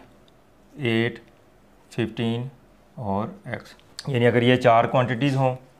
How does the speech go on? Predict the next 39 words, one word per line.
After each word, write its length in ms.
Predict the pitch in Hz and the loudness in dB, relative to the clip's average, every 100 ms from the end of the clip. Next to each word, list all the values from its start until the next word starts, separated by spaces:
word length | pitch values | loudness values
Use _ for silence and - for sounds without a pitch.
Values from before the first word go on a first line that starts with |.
| - _ _ _ _ _ - | -20 _ _ _ _ _ -10
तो 120 | - | -6
इस, 300 | - 123 - 95 - | -2 -2 -2 -10 -6
इन 160 | 123 123 | -4 2
दो 200 | 135 139 | 4 4
की 140 | 151 | 2
रेशो, 440 | 143 139 147 143 139 | 2 2 0 0 -2
इन 220 | 131 131 | -2 0
दो 140 | 123 117 | 0 0
की 120 | 123 | 0
रेशो 260 | 117 123 | -2 -2
जो 120 | 113 113 | -2 0
है 60 | |
वो 280 | 107 135 - - _ _ _ - | 0 -4 -6 -20 _ _ _ -6
इक्वल 320 | 120 - 120 | -4 0 0
होगी। 320 | 107 92 90 85 _ _ _ - - - - - | 0 -4 -8 -14 _ _ _ -20 -20 -20 -20 -4
तो 80 | 120 | -2
फिर 260 | 139 147 | 2 4
हम 220 | 139 127 123 | 4 2 2
एक्स 280 | 120 120 | 2 0
को 200 | - 123 | -2 0
जो 140 | 107 113 | 2 0
है 120 | 107 | 0
वो 120 | 120 | -2
फोर्थ 460 | 117 117 110 117 113 | -2 2 4 2 0
प्रोपोर्शनल 500 | - 104 104 101 104 | -8 -4 -6 -6 -6
का 120 | 110 | -4
नाम 300 | 107 92 90 | -4 -6 -8
देंगे। 280 | 90 87 - - - - _ | -10 -16 -18 -20 -20 -20 _
तो 100 | 120 | 0
अब 260 | 113 127 127 | 2 4 4
हम 180 | 127 117 | 4 2
इसको 380 | 117 - 120 123 - | 0 0 0 -2 -12
अगर, 240 | 120 104 107 | -8 -4 -6
अ, 60 | - - | -6 -6
रेशो 480 | 117 104 107 104 131 | -4 -2 -2 -2 -2
की 100 | 143 | 0
फॉर्म 240 | 139 131 | 2 2
में 80 | 139 | 2
लिखें 340 | 131 131 135 | -2 -2 -6